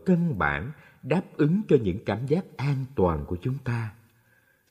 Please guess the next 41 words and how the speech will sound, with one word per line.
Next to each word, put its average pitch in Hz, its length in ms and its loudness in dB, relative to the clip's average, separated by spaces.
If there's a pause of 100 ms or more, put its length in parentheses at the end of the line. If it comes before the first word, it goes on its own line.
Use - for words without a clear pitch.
(100)
Nhưng 196 200 6
nhiều 131 180 8
người 110 340 4
trong 160 280 4
chúng 196 180 0
ta 160 380 2
đã 104 120 2
lo 147 260 6
lắng 160 220 2 (100)
quá 151 320 0
xa, 139 500 -6 (580)
vượt 117 360 6
ngoài 110 360 4
những 101 360 0
nhu 143 260 2
yếu 170 320 2
của 117 160 2
mình. 92 260 2 (760)
Cơ 208 200 6
thể 196 120 4
ta 190 280 2
khỏe 104 240 2
mạnh, 90 320 -2 (640)
ta - 100 0
có 170 160 2
đủ 107 320 2
cơm 135 320 0
ăn, 135 280 -4 (300)
có 185 100 4
nhà 113 300 6
để 98 140 2
ở, 85 380 0 (440)
ấy 202 240 2
vậy 110 120 4
mà 113 140 2
ta 156 240 0
vẫn 131 180 2
không 131 280 2
hết 156 380 0
lo 113 260 4
lắng. 107 320 -4